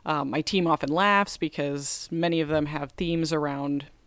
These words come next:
murders and serial killers for whatever reason, but I like a lot of different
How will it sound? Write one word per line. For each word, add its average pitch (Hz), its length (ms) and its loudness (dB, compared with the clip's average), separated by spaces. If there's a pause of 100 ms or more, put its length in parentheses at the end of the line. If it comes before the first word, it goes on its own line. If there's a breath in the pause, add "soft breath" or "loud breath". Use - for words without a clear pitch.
murders 160 420 2
and 139 140 -6
serial 247 320 4
killers 247 400 4
for 240 160 6
whatever 226 280 8
reason, 220 500 4
but 196 280 12
I 190 120 8
like 214 280 8
a 196 60 6
lot 170 260 8
of 170 140 4
different 170 500 0